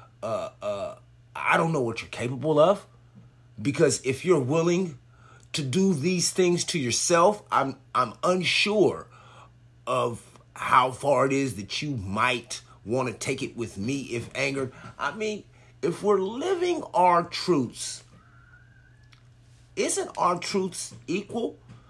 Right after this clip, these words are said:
So if you feel like a lizard and I tell you that I'm scared of lizards and we get into an altercation,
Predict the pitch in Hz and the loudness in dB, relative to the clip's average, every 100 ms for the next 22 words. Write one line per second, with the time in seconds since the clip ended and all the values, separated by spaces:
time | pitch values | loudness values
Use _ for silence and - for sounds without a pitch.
0 | - - - 147 175 170 175 311 359 - | -20 -8 0 0 2 2 4 4 4 0
1 | 240 220 139 104 - - - - 131 113 | 0 4 4 2 -6 -18 -6 0 2 0
2 | 131 226 175 131 - - - - 151 147 | 4 6 6 2 -4 -12 -14 -6 2 2
3 | 156 - 233 220 180 143 123 120 - - | 2 4 6 6 4 2 2 -2 -10 -4
4 | 135 147 135 117 - 202 233 220 139 131 | 2 4 4 0 -2 4 8 8 6 2
5 | 131 101 127 - - - - - 127 175 | 0 0 -6 -6 -8 -12 -20 -8 -6 -2
6 | 185 185 170 151 202 147 - 165 165 135 | 2 2 2 0 -2 0 4 4 4 0
7 | 220 240 269 147 151 | 2 2 2 0 -4